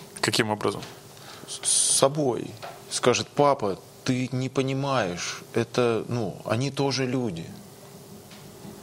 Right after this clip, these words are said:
Speaker 2: Они, они важны. Им тоже можно делать ха-, на-,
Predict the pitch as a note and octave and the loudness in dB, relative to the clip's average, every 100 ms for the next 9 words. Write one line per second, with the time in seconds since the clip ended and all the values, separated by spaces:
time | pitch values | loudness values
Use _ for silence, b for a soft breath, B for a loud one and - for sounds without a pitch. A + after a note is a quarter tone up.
0 | - - - A2+ A#2+ C3+ C3+ B2 - - | -16 -14 -2 0 0 0 0 -2 -4 0
1 | A2+ A#2 C#3+ B2 B2+ A2 A#2 A#2 A2 G#2+ | 2 4 2 2 2 2 0 -2 -4 -6
2 | G#2+ - - - - B B B B - | -12 -16 -18 -18 -18 B B B B -18
3 | B B B B B B B - C#3+ C#3 | B B B B B B B 0 2 2
4 | C3+ E3+ E3+ C#3 B2+ C3+ C#3 B2+ A#2 F2+ | 4 4 4 2 2 4 4 2 2 0
5 | - G2+ A2 B2+ A#2+ - - - A#2+ | -4 0 4 4 2 0 -4 -2 0